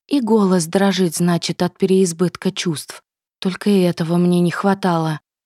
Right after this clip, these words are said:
Первый раз в жизни собралась сделать доброе дело, и такая бурная реакция.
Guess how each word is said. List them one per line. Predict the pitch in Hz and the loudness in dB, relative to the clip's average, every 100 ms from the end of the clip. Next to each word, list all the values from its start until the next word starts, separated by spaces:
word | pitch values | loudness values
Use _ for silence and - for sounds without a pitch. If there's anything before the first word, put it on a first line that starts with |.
| _ | _
Первый | 226 247 240 | 0 2 2
раз | 254 262 - | 2 0 -2
в | 233 | -4
жизни | 247 262 190 170 | 2 2 2 0
собралась | 170 - 180 196 196 180 - - | -2 -2 -2 0 2 0 -2 -4
сделать | 180 170 208 196 180 | -6 0 2 2 0
доброе | 165 208 180 185 180 | 2 0 2 0 0
дело, | 165 180 262 254 165 - _ | 0 0 2 2 0 -4 _
и | - 180 | -8 -2
такая | 196 196 208 220 | -2 2 2 2
бурная | 175 190 202 208 202 | 0 0 2 4 4
реакция. | 196 196 170 156 - - 160 | 4 2 0 -4 -10 -6 -6